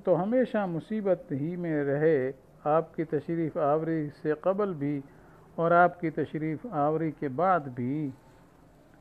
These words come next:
موسیٰ علیہ السلام نے فرمایا، بہت جلد اللہ تعالیٰ تمہارے دشمن کو ہلاک کر دیں گے اور بجائے ان کے تمہیں اس سرزمین کا مالک بنا دیں گے،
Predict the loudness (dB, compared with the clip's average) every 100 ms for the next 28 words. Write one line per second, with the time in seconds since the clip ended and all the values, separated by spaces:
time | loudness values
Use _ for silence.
0 | _ _ _ -14 -4 0 4 6 4 2
1 | -2 -2 -2 -4 -4 -2 2 4 4 4
2 | 2 0 2 2 2 -2 2 2 2 -10
3 | -8 -8 0 0 2 0 2 2 0 -4
4 | -2 0 0 -2 -4 -8 -8 -8 -4 -4
5 | 0 0 0 -2 -4 -2 -4 -2 -2 -2
6 | -6 -20 -20 -20 -12 -4 -2 0 4 8
7 | 8 6 0 -4 0 2 4 2 0 -2
8 | -2 0 -2 -2 -4 -10 -6 -4 -4 -2
9 | -4 -2 -4 -2 -2 0 0 0 -2 -4
10 | -2 -2 0 0 0 -2